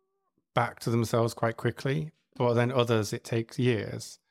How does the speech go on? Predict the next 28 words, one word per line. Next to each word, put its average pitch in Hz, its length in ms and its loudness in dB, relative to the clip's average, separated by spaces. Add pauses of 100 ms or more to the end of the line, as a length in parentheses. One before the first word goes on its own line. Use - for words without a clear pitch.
(600)
And 117 120 2
I 117 40 4
remember 123 300 4
that 107 220 0
with 104 120 -2
one 107 140 2
of 104 60 0
my 104 100 2
friends 101 600 0
that, 104 260 0 (680)
you - 80 0
know, 107 60 4
her 117 100 4
body 110 320 2
did 110 260 0
change 101 420 0
so 113 240 2
much 104 480 -2
and 113 120 -2
she 113 120 -4
lost 107 320 -4 (120)
all 123 240 4
of 107 80 2
her 113 100 2
sexual 110 400 -2
confidence. 107 720 -4
And, 104 220 -2 (1000)
um, 104 480 0